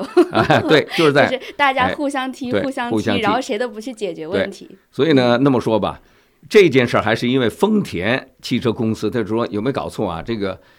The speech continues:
Speaker 1: 丰田实际上十年前跟，就是，就是说跟美国政府就说，我们这个技术已经早就已经成熟了，为什么你不可以用？
Speaker 2: 嗯。嗯。
Speaker 1: 丰田递交进二零一三年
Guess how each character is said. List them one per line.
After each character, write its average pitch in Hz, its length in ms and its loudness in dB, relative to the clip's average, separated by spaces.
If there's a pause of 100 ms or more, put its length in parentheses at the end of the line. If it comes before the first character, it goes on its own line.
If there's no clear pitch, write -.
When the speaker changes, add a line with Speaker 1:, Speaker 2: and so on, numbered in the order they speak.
(120)
Speaker 1:
丰 147 180 -4
田 127 200 0
实 127 160 -8
际 123 80 -2
上 101 80 -2
十 - 260 -8
年 139 180 4
前 104 280 -4
跟， 104 200 -4
就 101 260 -2
是， 98 60 -14
就 101 160 -6
是 90 80 -6
说 98 160 -4
跟 107 160 -4
美 87 180 -4
国 95 160 -6
政 95 140 -6
府 82 120 -10
就 90 140 -8
说， 98 240 -6 (640)
我 95 100 -8
们 107 80 -6
这 175 80 0
个 165 80 -2
技 151 160 -2
术 113 160 -2
已 85 40 -6
经 123 160 -4
早 76 180 -6
就 113 80 -4
已 107 100 -4
经 104 140 -6
成 90 180 -10
熟 87 160 -8
了， 87 160 -12
为 147 120 -2
什 107 120 -4
么 98 80 -4
你 87 80 -8
不 80 120 -12
可 85 80 -8
以 87 60 -10
用？ - 120 -12 (320)
Speaker 2:
嗯。 202 120 -14
嗯。 - 40 -20 (220)
Speaker 1:
丰 233 240 -2
田 156 200 4
递 165 160 -4
交 151 200 4
进 120 220 2
二 147 120 4
零 131 180 2
一 175 140 -6
三 165 240 4
年 82 300 -2